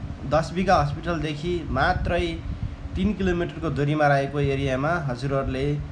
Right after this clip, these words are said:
तुरुन्तै घर बनाएर बस्न मिल्ने खालको घडेरी आज बिक्रीमा लिएर आएको छु। तपाईँहरूलाई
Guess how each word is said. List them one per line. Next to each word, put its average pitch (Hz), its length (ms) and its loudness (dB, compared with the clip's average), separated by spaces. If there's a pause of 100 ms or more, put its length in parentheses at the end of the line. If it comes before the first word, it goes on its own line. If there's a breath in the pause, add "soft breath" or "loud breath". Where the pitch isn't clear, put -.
(300)
तुरुन्तै 220 340 2
घर 151 300 -2
बनाएर 151 320 4
बस्न 139 320 0
मिल्ने 151 320 0
खालको 135 320 -2
घडेरी 123 480 -4
आज 147 180 0 (140)
बिक्रीमा 165 480 0
लिएर 131 160 0
आएको 120 400 -2
छु। 175 120 -2 (760)
तपाईँहरूलाई 165 500 4